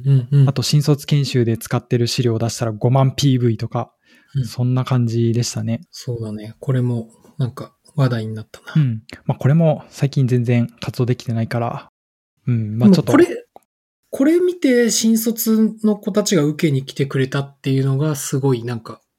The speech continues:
Speaker 1: 覚えてる気がする。こっから一、二年ぐらいは結構これを見て受けに来ましたっていう人多かった気がする。
Speaker 2: ああ、そうでしたね。うん。白金工業エフエムも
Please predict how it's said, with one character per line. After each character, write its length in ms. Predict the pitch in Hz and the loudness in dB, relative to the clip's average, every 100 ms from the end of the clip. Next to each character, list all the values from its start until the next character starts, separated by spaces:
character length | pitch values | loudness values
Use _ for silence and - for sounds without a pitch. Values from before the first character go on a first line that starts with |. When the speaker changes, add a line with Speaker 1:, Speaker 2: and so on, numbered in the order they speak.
| _ _ _ _ | _ _ _ _
Speaker 1:
覚 280 | 139 120 107 | -6 -4 -8
え 40 | |
て 120 | - | -12
る 100 | - - | -20 -20
気 120 | - | -20
が 100 | - | -18
す 200 | - - | -18 -20
る。 60 | _ _ _ _ _ | _ _ _ _ _
こ 160 | 180 - | -8 -4
っ 40 | |
か 80 | 190 | -2
ら 100 | 170 | 0
一、 240 | 165 160 | 0 0
二 140 | 175 165 | 0 2
年 180 | 165 160 | 0 -2
ぐ 80 | |
ら 80 | 151 | -4
い 40 | 123 | -6
は 40 | |
結 240 | - 180 | -6 -8
構 140 | - 127 | -8 -10
こ 160 | - | -2
れ 80 | 175 | 0
を 100 | 185 | 2
見 180 | 180 180 | 2 0
て 260 | 131 117 - | -4 -8 -10
受 160 | - | -4
け 20 | 139 | -2
に 80 | |
来 100 | - | 0
ま 140 | 135 123 | -2 -2
し 140 | - | -2
た 160 | 131 117 | -4 -6
っ 100 | - | -4
て 80 | 127 | -6
い 40 | |
う 20 | |
人 240 | - 123 123 | -4 0 0
多 40 | |
か 120 | 123 | -2
っ 40 | - | -10
た 100 | - | -16
気 120 | - | -14
が 60 | |
す 100 | - | -14
る。 80 | - - _ _ _ - | -14 -20 _ _ _ 0
Speaker 2:
あ 340 | 151 135 139 | 2 4 2
あ、 60 | 127 | 2
そ 180 | - 190 | 2 0
う 20 | |
で 100 | 123 | 0
し 120 | - | -4
た 100 | 117 | -4
ね。 320 | 123 135 131 - | -2 -2 -4 -2
う 60 | 131 | 2
ん。 480 | 127 120 117 117 - | 2 0 -4 -8 -14
白 220 | - 175 | -8 -2
金 180 | 247 262 | 0 0
工 160 | 254 | 2
業 120 | 254 254 | 2 2
エ 80 | |
フ 100 | 214 | 2
エ 60 | 127 | 0
ム 100 | 110 | -2
も 300 | 110 113 143 | -2 -4 -6